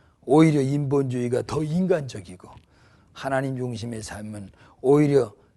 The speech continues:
자유를 빼앗기고 구속되는 것 같은 이런 것으로 우리가 생각하기 쉽습니다. 그러나 이것이 만약에 우리 믿는 자들의 생각이라면 이건 매우 큰 문제가 있는 생각이다, 이렇게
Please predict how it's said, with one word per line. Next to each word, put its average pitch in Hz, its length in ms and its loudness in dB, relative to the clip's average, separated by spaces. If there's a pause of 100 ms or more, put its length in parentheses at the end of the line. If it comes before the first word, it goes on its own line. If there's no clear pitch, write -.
(100)
자유를 165 520 0
빼앗기고 - 500 -14 (320)
구속되는 139 640 -2
것 110 160 -8
같은 - 380 -16 (640)
이런 156 320 -2
것으로 120 600 -12
우리가 - 220 -20
생각하기 101 560 -12
쉽습니다. - 720 -16 (400)
그러나 107 280 -10
이것이 117 580 -2 (300)
만약에 147 340 -6
우리 147 240 -2
믿는 175 420 0
자들의 131 380 -2
생각이라면 82 760 -14 (460)
이건 - 140 -18
매우 80 260 -12
큰 104 320 -16
문제가 120 420 -12
있는 87 220 -16
생각이다, - 760 -16 (480)
이렇게 - 500 -18